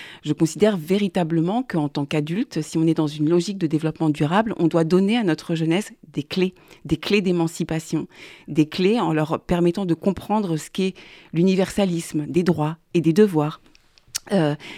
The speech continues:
et puis, par ailleurs, je pense que nous avons un gros travail à faire sur la citoyenneté, ce qu'est la citoyenneté,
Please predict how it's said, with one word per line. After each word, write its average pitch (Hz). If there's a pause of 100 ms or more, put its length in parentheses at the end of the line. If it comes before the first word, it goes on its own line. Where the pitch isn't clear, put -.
et 175
puis, 247
par 202
ailleurs, 190
je 190
pense 202
que 180
nous 170
avons 170
un 156
gros 180
travail 180
à 160
faire 185
sur -
la 160
citoyenneté, 180
ce -
qu'est 240
la 262
citoyenneté, 165